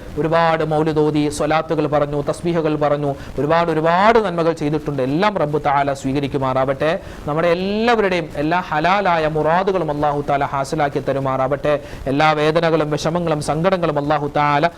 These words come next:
ദൂരീകരിക്കുമാറാവട്ടെ. ആമീൻ യാ റബ്ബൽ ആലമീൻ. പ്രിയപ്പെട്ട മുഅ്മിനീങ്ങളെ, ഇന്ന് പരിശുദ്ധമായ നബിദിനമാണല്ലോ. ഇന്ന് നബിദിനമായതുകൊണ്ട് തന്നെ നമുക്ക് മഹാനായ ആഷിഖുർ റസൂൽ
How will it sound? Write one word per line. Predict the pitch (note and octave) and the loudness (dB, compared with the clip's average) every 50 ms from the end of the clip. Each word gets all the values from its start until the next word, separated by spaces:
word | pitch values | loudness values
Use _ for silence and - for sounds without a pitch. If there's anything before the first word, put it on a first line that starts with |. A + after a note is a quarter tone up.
| - - - | -8 -8 -2
ദൂരീകരിക്കുമാറാവട്ടെ. | C#3+ D#3 E3 F#3+ G3 F#3 A3+ A#3+ A#3 A#3 A#3 G#3+ D#3 - F3 F3 E3 D#3+ D#3 D3+ D3+ D3+ C#3+ - D3+ D3+ D3 C#3 - - - - | 2 2 4 4 4 4 4 4 4 2 2 2 0 0 0 2 2 4 2 2 2 2 0 0 2 2 2 0 -2 -6 -8 -2
ആമീൻ | C#3+ D3 D3 D3 E3 E3+ F3+ F3+ D#3 C3 C#3+ | 0 0 0 0 0 0 -2 -2 -2 -2 0
യാ | D3 C#3+ | 2 2
റബ്ബൽ | C#3+ C#3+ C#3 C#3 C#3 C#3 | 2 2 0 0 0 2
ആലമീൻ. | C#3 C#3 C3+ C3+ C3 C3+ B2+ B2 B2 - - - - | 2 2 2 0 -2 -2 -4 -6 -8 -10 -12 -6 -4
പ്രിയപ്പെട്ട | - F3 F3+ F#3 F3 F#3 E3 | 0 0 2 2 0 0 -2
മുഅ്മിനീങ്ങളെ, | D#3+ E3 D#3 D3+ E3 E3 D#3 D3 C#3+ C#3 C#3 C3 C3 C3 - - - | -2 -2 -2 -2 -2 -2 -2 0 0 0 0 0 -2 -4 -8 -8 -4
ഇന്ന് | E3 F#3 | -2 0
പരിശുദ്ധമായ | E3+ E3 F3 E3 - F#3 F3 F#3 F3 E3+ D#3+ D#3+ D#3 D#3 E3 F3 - - - - | 0 0 0 -2 -2 0 0 2 2 2 2 2 2 2 2 0 -2 -6 -8 -4
നബിദിനമാണല്ലോ. | D3 D3+ E3 F3 F3+ F#3+ F#3+ G#3 G#3+ A3 F#3+ E3 C#3+ C3+ C3+ C3 B2+ B2+ B2 B2+ - - - - | -2 0 0 2 2 2 2 4 4 4 2 2 0 0 0 0 0 -2 -2 -4 -8 -14 -8 -4
ഇന്ന് | A3+ A#3 A3+ G#3 | -2 0 0 0
നബിദിനമായതുകൊണ്ട് | F#3+ G#3+ G3+ A#3 A3 G#3+ F#3 F3 E3 E3+ F3 F3+ D#3+ D#3 D3+ D3+ D#3+ C#3+ | 0 2 2 2 2 2 2 2 2 2 2 0 0 0 0 0 0 0
തന്നെ | C#3 C#3 C3+ B2 - - - - - | 0 0 -2 -4 -6 -8 -10 -6 -4
നമുക്ക് | F#3 F#3+ G3 D3+ - E3 D3+ - - - - - - - E3 | -2 -2 0 2 2 2 2 0 -2 -10 -16 -16 -8 -4 -2
മഹാനായ | D#3+ D3+ F#3 G#3 G#3+ G3+ F#3+ F3+ E3+ | 0 2 2 2 4 2 2 2 2
ആഷിഖുർ | E3+ D#3 D#3+ F3+ G3 A3 - - B3 - - G3+ F3 E3 | 2 2 2 2 0 0 -2 -4 -6 -2 -2 0 0 0
റസൂൽ | D#3 - - - D#3 D3 C3+ A#2 A2+ | -2 -2 -2 0 0 0 0 -2 -2